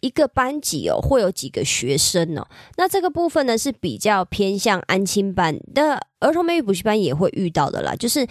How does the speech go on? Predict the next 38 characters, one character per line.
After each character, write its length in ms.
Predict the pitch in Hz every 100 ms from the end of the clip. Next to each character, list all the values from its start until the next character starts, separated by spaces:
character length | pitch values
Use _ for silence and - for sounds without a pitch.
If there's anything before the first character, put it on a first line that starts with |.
| - -
你 80 |
最 160 | 196 330
好 140 | 247
是 100 | 180
要 100 | 226
先 240 | 214 220 214
问 140 | 214
清 180 | 190 196
楚 160 | 190 139
说， 220 | - 170
哎， 200 | 285 359
我 180 | 262 -
一 80 | 185
个 140 | 190
班 280 | - 196 214
级 140 | 202
的 100 | 147
学 220 | 165 165
生， 220 | 160 180 180
我 100 | 135
需 220 | - 175
要 120 | 170
带 200 | - 170
到 220 | 165 160
多 260 | 160 151 151
少 200 | - - -
人 100 | - -
呢？ 100 | - - - -
这 160 | 359
个 160 | 320 254
就 160 | - 254
是 180 | 262 226 - -
完 420 | 190 202 233 262
完 320 | 208 165 190
全 360 | - 202 180 208
全 360 | - 170 151 - - - _
确 480 | - - 339 254 196
切 400 | - - 277